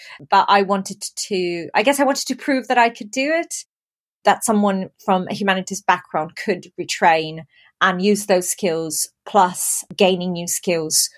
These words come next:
to create a project, a research project on sound. So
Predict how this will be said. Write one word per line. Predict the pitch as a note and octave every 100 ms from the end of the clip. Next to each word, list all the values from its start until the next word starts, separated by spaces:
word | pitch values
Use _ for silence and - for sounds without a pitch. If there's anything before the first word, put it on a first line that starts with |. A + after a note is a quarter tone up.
| _ -
to | - A3+ F#3+ F#3 -
create | - G#3 E3+ E3 - - -
a | -
project, | - F#3+ - C3 -
a |
research | E3 - C#3 -
project | G3 F#3+ -
on | E3+
sound. | D3 F3+ D3 D3+ - - - _ _ _ _ _ _ -
So | - - G#3+ G#3+ G#3+ G#3